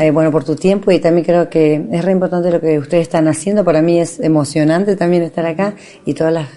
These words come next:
lo que viví, esto de saludar. Yo me emociono también porque,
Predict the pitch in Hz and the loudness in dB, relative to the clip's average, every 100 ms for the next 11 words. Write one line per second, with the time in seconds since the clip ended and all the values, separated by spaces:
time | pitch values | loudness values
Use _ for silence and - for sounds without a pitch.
0 | - 160 156 156 151 156 151 151 165 170 | -12 -8 -4 -4 -2 -2 0 0 0 0
1 | 170 165 - - - _ 151 - 160 139 | -2 -6 -18 -20 -20 _ -8 0 0 0
2 | 160 156 151 165 175 175 196 190 165 156 | -2 0 2 2 2 2 2 2 0 0
3 | 196 190 170 185 190 160 160 160 | -2 -2 -2 0 0 -2 -2 -4